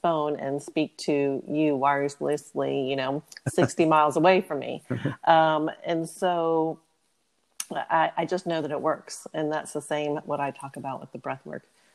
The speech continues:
Speaker 1: because it does sound so woo-woo, because it's not in our, our common popular, um, vernacular, you know. We're not talking about it all the time, but, um, w-,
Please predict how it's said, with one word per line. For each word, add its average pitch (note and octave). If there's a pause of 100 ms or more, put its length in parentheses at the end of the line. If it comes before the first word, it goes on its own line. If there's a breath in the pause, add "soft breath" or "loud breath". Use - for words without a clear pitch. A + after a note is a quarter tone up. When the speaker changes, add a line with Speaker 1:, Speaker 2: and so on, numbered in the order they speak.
(100)
Speaker 1:
because D#3+
it E3
does F#3
sound D3
so D3
woo-woo, D3
because D#3+
it's -
not D#3+
in D3+
our, D3 (540 soft breath)
our C#3+
common D3
popular, C#3+
um, C3+ (840)
vernacular, C#3
you -
know. D3 (480 loud breath)
We're D3+
not C#3
talking D3
about C3+
it C3
all B2+
the A2+
time, C3+
but, B2+ (120)
um, C3+ (720 soft breath)
w-, C3